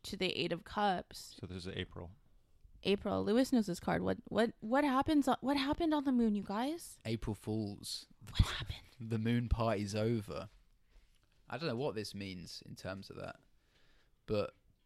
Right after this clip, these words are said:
Speaker 3: it's the next one on from the previous card. This is a weird two to have in a row.
Speaker 2: Yeah, this is insane. I'm looking at the first card
Speaker 3: That's
Speaker 2: is
Speaker 3: so
Speaker 2: all these
Speaker 3: weird.
Speaker 2: wine glasses, and in the second one, they're in the same formation and all broken.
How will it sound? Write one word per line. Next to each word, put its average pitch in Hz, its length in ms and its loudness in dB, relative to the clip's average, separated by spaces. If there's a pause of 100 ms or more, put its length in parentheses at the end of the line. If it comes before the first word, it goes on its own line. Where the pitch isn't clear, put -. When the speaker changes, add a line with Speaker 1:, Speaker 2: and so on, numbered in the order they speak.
(380)
Speaker 3:
it's 107 280 -8 (240)
the 110 120 -2
next - 340 -6
one 104 140 -4
on 104 280 -6
from 95 460 -10 (680)
the - 60 -14
previous 101 420 -6
card. 101 480 -6 (180)
This 165 180 -6
is 147 60 -8
a 117 60 -2
weird 110 280 2
two 110 200 -4
to - 140 -8
have 101 100 -6
in 95 100 -8
a 90 60 -8
row. 95 260 -4 (400)
Speaker 2:
Yeah, 127 280 8
this 110 220 2
is 131 120 2
insane. 110 500 2
I'm 135 340 6
looking 107 320 4
at 95 280 0 (120)
the 107 100 -4
first - 360 -2
card 90 480 -2
Speaker 3:
That's 95 140 -4
Speaker 2:
is 87 60 -6
Speaker 3:
so - 120 -2
Speaker 2:
all 101 80 2
these 98 220 0
Speaker 3:
weird. 98 100 -4
Speaker 2:
wine 107 240 0
glasses, 92 520 -2
and 101 140 -2
in 98 80 0
the 98 80 0
second 110 420 -2
one, 92 220 -2
they're 98 160 0
in 98 80 -2
the 95 60 0
same 101 520 -2
formation 98 680 -4
and 98 140 -4
all 95 120 -2
broken. 98 440 -6